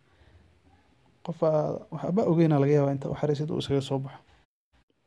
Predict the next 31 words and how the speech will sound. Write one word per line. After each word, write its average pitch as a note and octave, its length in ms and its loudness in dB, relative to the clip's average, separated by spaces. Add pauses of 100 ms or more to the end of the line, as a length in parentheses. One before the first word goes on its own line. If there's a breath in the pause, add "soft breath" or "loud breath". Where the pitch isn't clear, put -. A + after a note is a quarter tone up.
(540)
Uu C#3+ 100 -2
sidaas C3+ 400 -2
asagana, C3+ 380 -6 (160)
masha C#3 320 -8
Allah, C3 160 -6
noloshiisa C3+ 460 -8
wax C3 120 -14
badan C3+ 160 -6
isaga C3+ 200 -12
bedelaan C3+ 400 -6
waa C3 120 -6
dee. C3+ 200 -12 (1600 soft breath)
Uu C#3+ 400 -6 (720 loud breath)
sidaa C#3+ 300 0
ku - 100 -4
aado C3+ 240 2
Maraykanka. - 380 -6 (1700 soft breath)
Marka C#3 160 -12
saaxiib C#3 340 -8
yaal, D3+ 180 -4 (720 soft breath)
aad E3+ 120 2
waa F3+ 80 6
mahadsantahay E3 440 -2
Shaafiin, D#3+ 320 -4
saaxiib, C#3+ 360 -4
life C#3 280 -2
badan D3 280 -2
soo C#3+ 160 -6
gala, C3+ 240 -6
waa C3 180 -8
mahadsantahay. D3+ 540 -8